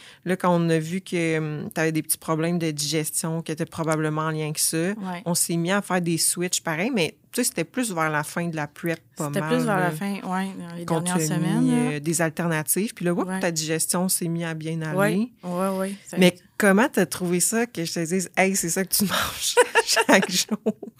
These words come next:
Speaker 2: Ben, ça a été dur, ça a été, ben, c'est, je suis quelqu'un de très routinier aussi. Dans,
Speaker 1: Mhm.
Speaker 2: ça, ça a été dur, mais oui puis non, tu sais, je, je suis quelqu'un de très, euh, je suis le plan, puis, tu sais,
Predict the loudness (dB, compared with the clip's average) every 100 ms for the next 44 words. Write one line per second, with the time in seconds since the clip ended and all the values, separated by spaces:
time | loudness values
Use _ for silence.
0 | -20 _ -14 _ _ _ _ _ -12 -2
1 | 0 0 4 4 6 6 6 4 4 6
2 | 6 6 4 2 0 0 -4 0 0 0
3 | -2 -10 -16 _ _ -16 -16 _ _ _
4 | _ -6 2 4 4 -2 -4 0 0 0
5 | -2 0 4 4 6 4 2 2 2 2
6 | 0 2 4 2 2 0 0 0 2 2
7 | 2 0 0 0 -2 -6 -8 -6 -8 -8
8 | -10 -8 -4 -4 -4 -6 -6 -6 -4 -6
9 | -8 -14 -20 -20 _ _ _ _ _ -12
10 | -4 2 4 6 8 8 8 4 0 -4
11 | -2 -2 -2 -4 -6 -10 -10 -8 -8 -10